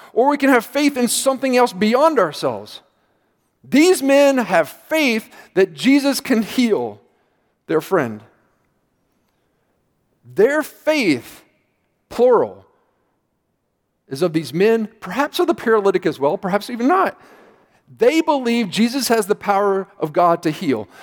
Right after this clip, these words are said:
Sometimes when you're sick and afflicted, you don't have faith. You, other people have gotta have faith for you.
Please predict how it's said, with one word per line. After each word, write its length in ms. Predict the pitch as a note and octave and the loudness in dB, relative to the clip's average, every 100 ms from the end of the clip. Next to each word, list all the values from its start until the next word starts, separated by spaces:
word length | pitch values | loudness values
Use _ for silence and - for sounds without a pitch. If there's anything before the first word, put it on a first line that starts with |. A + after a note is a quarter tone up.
| - | -8
Sometimes 420 | - C4 D#4 C4+ | -4 0 0 0
when 100 | B3 | 0
you're 140 | G#3+ G3+ | 0 0
sick 400 | - C4 C#4 - | -2 -2 -4 -2
and 100 | F3+ | -2
afflicted, 540 | D#3+ - G#3+ - C4+ - - _ | -2 -2 -4 -2 -6 -6 -18 _
you 80 | A3+ | 0
don't 220 | D#4+ C#4 | 0 2
have 260 | D#4+ F#4+ - | 2 2 2
faith. 460 | G#3+ D3+ A2+ _ _ _ _ _ _ _ _ | -2 -2 -8 _ _ _ _ _ _ _ _
You, 160 | A#3+ C#4 - | -4 -4 -2
other 200 | C4+ A#4 | 2 2
people 220 | - D#4 C4 | 2 0 0
have 40 | |
gotta 140 | C4 | 0
have 180 | B3+ G#3 | 2 -2
faith 260 | - G#3 A3 | 0 0 0
for 240 | - F#3 | -2 -2
you. 300 | D#3 C3 A2+ | -2 -6 -10